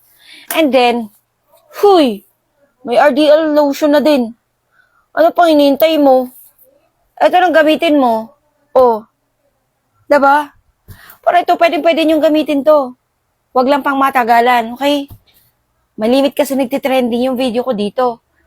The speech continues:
Ayan. To, to, to. Ato mismo.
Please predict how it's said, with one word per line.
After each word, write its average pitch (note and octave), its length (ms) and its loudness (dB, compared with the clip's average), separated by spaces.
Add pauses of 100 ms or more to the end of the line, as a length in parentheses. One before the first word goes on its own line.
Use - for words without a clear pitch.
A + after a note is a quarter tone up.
(440)
Ayan. A#3+ 480 -2 (160)
To, A#3+ 240 -4
to, B3 160 -4
to. A#3 240 -2
Ato B3 240 -2
mismo. C#4 480 -2